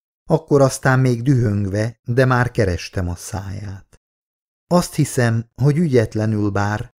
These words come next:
de ő is nyújtotta az övét. Hát így történt. Az ilyesmi, láthatja, szinte magától megeshet. Sőt, egészen egyszerű, ha az ember visszagondol rája,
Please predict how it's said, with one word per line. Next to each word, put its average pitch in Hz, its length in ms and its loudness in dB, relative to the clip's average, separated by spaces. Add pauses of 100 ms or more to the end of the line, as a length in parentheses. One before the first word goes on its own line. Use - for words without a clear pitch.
(300)
de 147 220 4
ő 117 220 4
is 92 240 -6
nyújtotta 98 600 -4
az 92 200 -2
övét. 85 540 -10 (760)
Hát 143 240 0
így 104 260 -2
történt. 82 760 -10 (720)
Az 175 140 2
ilyesmi, 214 440 2
láthatja, 151 640 2
szinte 147 360 0
magától 98 580 -2
megeshet. 92 840 -8 (320)
Sőt, 123 520 -2
egészen 113 520 0
egyszerű, 110 720 -2
ha 127 200 0
az 113 100 0
ember 120 360 2
visszagondol 98 800 -2
rája, 98 440 -6